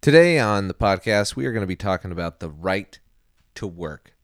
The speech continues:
Do human beings, by virtue of what they are, have a right to a job, to demand employment from employers? What role does the Christian conscience play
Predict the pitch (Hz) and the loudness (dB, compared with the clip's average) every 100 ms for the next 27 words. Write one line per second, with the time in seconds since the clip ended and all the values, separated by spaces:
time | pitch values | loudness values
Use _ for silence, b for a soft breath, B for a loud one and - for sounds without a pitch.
0 | 117 104 139 185 180 - 139 135 110 101 | -20 0 0 2 -2 -4 -4 -4 -2 -4
1 | 90 85 92 87 95 98 107 98 82 98 | -6 -6 -6 -4 -6 -6 -6 -6 -6 -10
2 | - 113 104 73 57 - _ 95 92 95 | -6 -6 -4 -6 -10 -20 _ -10 -4 -2
3 | 104 - _ _ _ _ - 117 107 104 | -2 -6 _ _ _ _ -8 -4 -2 0
4 | 87 71 52 _ _ _ _ _ 110 101 | -2 -2 -12 _ _ _ _ _ -6 -4
5 | 107 127 135 127 - 143 117 82 69 _ | 0 0 0 -2 -4 -2 -2 -4 -8 _
6 | - 98 98 117 123 92 71 - - b | -10 -8 -8 -4 -2 -2 -4 -14 -20 b
7 | b b _ 113 139 - 120 139 127 95 | b b _ -2 -2 -2 -2 0 2 0
8 | 98 - - 117 - 110 - 151 151 95 | -4 -6 -6 -6 -4 -8 -6 -6 -4 -6
9 | 82 - 90 76 78 | -12 -10 -8 -8 -10